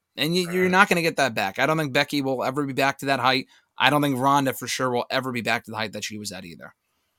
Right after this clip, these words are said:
Speaker 2: Damn. That's crazy.
Speaker 1: Unfortunately.
Speaker 2: Yeah.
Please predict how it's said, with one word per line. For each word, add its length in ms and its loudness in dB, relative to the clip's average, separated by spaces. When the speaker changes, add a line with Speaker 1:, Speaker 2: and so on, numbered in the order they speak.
Speaker 2:
Damn. 100 -20
That's 200 -8
crazy. 220 2
Speaker 1:
Unfortunately. 600 2
Speaker 2:
Yeah. 400 -8